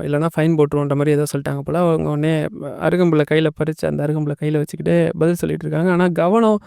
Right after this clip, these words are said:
அவர் சொல்றது மேலேயே இல்ல. என்ன இவங்களுக்கு பிரச்சனை அப்படின்னா, இன்னும் ஒரு நாள் தான் இருக்கு, அதுக்குள்ள காலி பண்ணணுமே, அந்த சிந்தனையில இருக்கும்போது அவரே கேட்டாராம், "உங்களுக்கு எதுவும் பிரச்சனையா? என்ன நீங்க நான் சொல்றதை கவனிக்காம ஏதோ ஸ்-,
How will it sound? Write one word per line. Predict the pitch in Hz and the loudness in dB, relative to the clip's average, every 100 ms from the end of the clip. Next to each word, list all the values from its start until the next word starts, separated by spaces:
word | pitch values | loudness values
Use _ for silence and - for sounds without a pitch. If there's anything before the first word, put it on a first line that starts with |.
| - - - | -14 -10 0
அவர் | 175 | 0
சொல்றது | 165 185 208 185 | 2 2 2 4
மேலேயே | 170 170 165 | 4 4 4
இல்ல. | 160 151 | 2 0
என்ன | 160 202 | 2 2
இவங்களுக்கு | 190 170 165 165 | 2 2 -2 -2
பிரச்சனை | 156 156 165 | -4 -2 -2
அப்படின்னா, | 156 151 196 | -2 0 2
இன்னும் | 170 190 190 185 - - - | 2 4 2 0 -12 -14 0
ஒரு | 180 202 | 4 4
நாள் | 185 190 202 | 4 4 4
தான் | 214 | 4
இருக்கு, | 185 190 - - | 4 0 -2 -12
அதுக்குள்ள | - 151 170 | -4 -2 0
காலி | 156 156 160 | 2 2 0
பண்ணணுமே, | 156 151 175 | 0 2 2
அந்த | 165 160 | 4 2
சிந்தனையில | 165 165 165 | 0 0 2
இருக்கும்போது | 165 156 180 160 | 2 2 2 4
அவரே | 175 185 | 2 2
கேட்டாராம், | 165 147 147 - | -2 -2 -4 -4
"உங்களுக்கு | 151 147 | -4 -2
எதுவும் | 160 165 | -2 -2
பிரச்சனையா? | 156 170 160 156 156 - - - _ | -4 -2 -2 -2 -4 -6 -18 -20 _
என்ன | 170 180 185 | 0 4 4
நீங்க | 175 160 | 4 2
நான் | 147 147 | 0 0
சொல்றதை | 156 165 | 2 2
கவனிக்காம | 147 147 156 151 151 151 | 2 2 2 0 0 2
ஏதோ | 147 | 2
ஸ்-, | 165 | 2